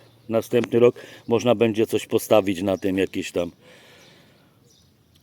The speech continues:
różne, czy tam palmy, czy jakieś tam alokazje, czy nawet i cytrusy. Tu na, na od południowej strony ładnie będą rosły. No dobra, do następnej realizacji.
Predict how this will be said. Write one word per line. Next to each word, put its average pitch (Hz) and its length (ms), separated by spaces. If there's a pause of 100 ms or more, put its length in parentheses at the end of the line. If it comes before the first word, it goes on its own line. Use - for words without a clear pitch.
(160)
różne, 113 420
czy - 100
tam 98 200
palmy, 107 460
czy 98 360
jakieś 92 360
tam 95 180
alokazje, 98 640 (300)
czy 131 120
nawet 127 220
i 117 60
cytrusy. 113 540 (640)
Tu 120 120
na, 110 220
na 107 160
od 107 140
południowej 113 500
strony 107 260
ładnie 101 280
będą 92 260
rosły. - 320 (1120)
No 151 140
dobra, 131 280
do 113 100
następnej 113 500
realizacji. 104 760